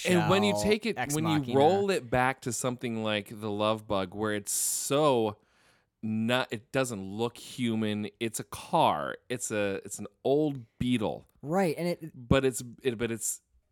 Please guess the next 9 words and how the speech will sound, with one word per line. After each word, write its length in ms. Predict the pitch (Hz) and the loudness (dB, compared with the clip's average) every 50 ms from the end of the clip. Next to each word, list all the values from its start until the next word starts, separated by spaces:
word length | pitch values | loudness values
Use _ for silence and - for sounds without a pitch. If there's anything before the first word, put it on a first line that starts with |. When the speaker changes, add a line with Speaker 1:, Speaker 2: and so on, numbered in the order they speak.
| _ _ _ - | _ _ _ -14
Speaker 1:
there's 220 | - 147 135 - | -12 -8 -6 -4
something 420 | - - - 196 190 185 196 175 | -2 -2 -2 -2 -2 -4 -6 -8
crazy, 400 | 147 - - 160 160 160 151 147 | -8 -6 -4 -2 -2 0 0 0
but 200 | 135 131 123 113 | -2 -2 -2 0
that, 200 | 117 131 127 - | -2 -2 -2 0
that's 260 | 123 139 139 151 - - | 0 0 0 0 -2 -6
be, 200 | - 143 135 - _ _ 131 127 - _ | -8 -10 -10 -10 _ _ -18 -18 -10 _
it's 220 | - 139 131 - - | -6 -4 -4 -4 -4
acting 500 | 117 120 135 143 - - 131 120 113 | -2 -2 -2 -2 -6 -6 -6 -6 -6